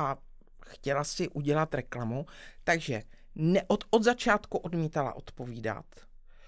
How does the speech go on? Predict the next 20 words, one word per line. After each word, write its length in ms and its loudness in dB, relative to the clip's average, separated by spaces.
odmítala 560 4
vysvětlovat, 840 -4
eh, 520 8
věci 500 0
závažné 600 2
bagatelizovala, 1160 -2
tím 200 2
myslím 400 2
domácí 520 0
násilí, 760 -4
a 60 2
nakonec 480 0
se 120 -2
dopustila 880 -2
osobního 720 0
útoku 840 -4
na 220 2
mou 460 0
osobu, 520 -2
eh, 680 4